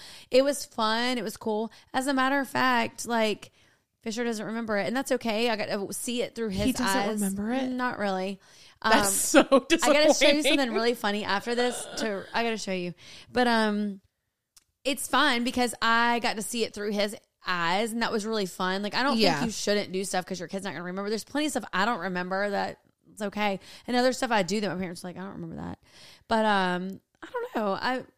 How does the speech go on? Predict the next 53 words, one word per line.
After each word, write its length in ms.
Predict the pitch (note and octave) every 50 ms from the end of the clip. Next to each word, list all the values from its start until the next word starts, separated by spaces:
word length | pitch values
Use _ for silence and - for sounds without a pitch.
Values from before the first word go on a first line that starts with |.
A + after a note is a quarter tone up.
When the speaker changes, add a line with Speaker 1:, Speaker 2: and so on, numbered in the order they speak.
| -
Speaker 1:
I'm 100 | B3 C4+ C#4+
not 100 | E4 D#4
opposed 440 | C#4 - - A#3+ B3+ A#3+ C4+ C#4 -
to 60 | B3
a 20 | G#3+
Disney 260 | F#3+ F#3 F3 F#3+ F#3
cruise, 360 | - G3 F#3 F#3+ G3+ G#3 F#3
but 180 | G3 G#3+ F3 -
do 100 | F#3 A3+
I 120 | A3+ A3
wanna 220 | A3 A3+ A3+ A3 G#3
pay 220 | - G3 F#3+ G3+
ten 260 | F#3+ - G3+ G3+ G3
grand 280 | F3+ F3+ F3 F3+ G3 G3+
for 240 | - - G#3 G3 F#3+
a 120 | - - F#3
cruise? 420 | - - F#3 F#3 F#3 G3 A3 G3
No, 220 | G#3+ A3 B3+ B3+
I'd 220 | G3+ - G3 F3+ F#3
rather 260 | G#3 G#3 G#3+ A3 A#3
go 140 | G3+ G#3+ G#3
to 80 | G#3 G#3
an 60 | -
all-inclusive. 840 | - G3+ F#3+ G3 G3 - - A#3+ C4 - - - - F#3 F3 - _ _ _ _ _ -
That 160 | - A#3+ - -
place 180 | B3+ C#4 -
in 80 | C#4+ A#3+
Mexico 300 | G3+ F3+ E3+ - - C4
I 40 | C4
went 140 | C4+ A#3+
to 80 | - C#4+
Speaker 2:
I 60 | A#3
would 60 | A3+
Speaker 1:
last 80 | A3+ A3+
Speaker 2:
much 120 | G#3+ G#3
Speaker 1:
year, 80 | G3+ G3+
Speaker 2:
rather 240 | G3 - F3+ F3+ F3+ E3+ F#3+ -
do 100 | - F#3+
Speaker 1:
I 60 | A#3+
wanna 160 | C4 C#4+ D4
Speaker 2:
that, 80 | C#4+ C#4+
Speaker 1:
go 60 | C#4
back 140 | C4+ C4 B3+
Speaker 2:
yeah. 40 | B3+
Speaker 1:
and 80 | A#3+
stay 160 | - - A3+ G#3+
there. 220 | G3+ F#3+ E3+ F#3
That's 200 | F#3+ G#3+ A3+ -
what 80 | C4+ C#4
I 100 | C4+ C4
want 280 | B3+ B3 A#3 A3+ - -
to 100 | - G3
do. 340 | G3 F3 C#3 G#2 E3+ F3